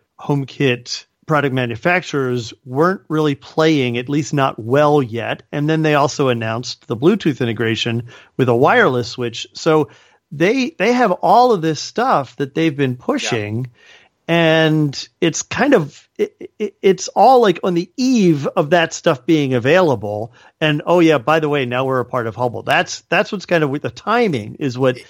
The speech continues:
Speaker 1: seems kind of weird
Speaker 2: but
Speaker 1: to
Speaker 2: it
Speaker 1: me.
Speaker 2: does seem like you said a great fit with Hubbell. So it might just have been, like, Hubbell looked at this company.
Speaker 1: Yep.
Speaker 2: These are, like, they have a lot of product on the, on, kind of on the precipice of coming out. And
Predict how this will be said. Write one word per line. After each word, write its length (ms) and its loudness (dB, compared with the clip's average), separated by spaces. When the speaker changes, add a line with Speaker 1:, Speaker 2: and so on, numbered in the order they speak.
Speaker 1:
seems 280 2
kind 160 0
of 60 0
weird 140 2
Speaker 2:
but 60 6
Speaker 1:
to 60 2
Speaker 2:
it 60 -4
Speaker 1:
me. 80 -8
Speaker 2:
does 140 -2
seem 140 -2
like 200 0
you 140 -12
said 220 -4
a 40 -4
great 420 -10
fit 260 -10
with 140 -14
Hubbell. 360 -12
So 320 -6
it 140 -12
might 200 -4
just 160 -8
have 100 -6
been, 140 -6
like, 200 -8
Hubbell 260 -8
looked 160 -10
at 60 -14
this 120 -14
company. 380 -20
Speaker 1:
Yep. 120 0
Speaker 2:
These 100 -10
are, 100 -6
like, 320 -4
they 80 -6
have 120 -6
a 40 -16
lot 320 -2
of 80 -8
product 380 -8
on 140 -14
the, 220 -18
on, 120 -20
kind 160 -12
of 80 -8
on 80 -12
the 60 -20
precipice 500 -12
of 60 -20
coming 240 -14
out. 260 -8
And 280 -12